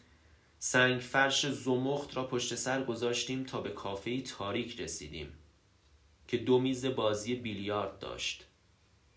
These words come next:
هیچ کس به این امر توجهی نداشت که گرامس تنها فرد سفید پوست در آن جمع بود،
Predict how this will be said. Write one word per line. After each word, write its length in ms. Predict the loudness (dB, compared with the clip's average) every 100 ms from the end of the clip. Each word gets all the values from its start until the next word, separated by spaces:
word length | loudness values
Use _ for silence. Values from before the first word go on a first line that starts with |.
| -6
هیچ 260 | 0 2
کس 220 | 2 2 0
به 80 |
این 200 | -2 0
امر 160 | 0 -2
توجهی 540 | -2 -2 -2 -2 -4
نداشت 420 | -2 -2 -2 -4 -6
که 60 |
گرامس 640 | -4 -2 0 -2 -2 -6 -6 -16 -14
تنها 360 | -4 -2 -2 -6
فرد 560 | -4 -2 0 0 -2
سفید 460 | -2 -2 -4 -8 -10
پوست 360 | -8 -6 -4 -4
در 100 | -4
آن 140 | -4
جمع 320 | -6 -6 -6
بود، 320 | -10 -14 -18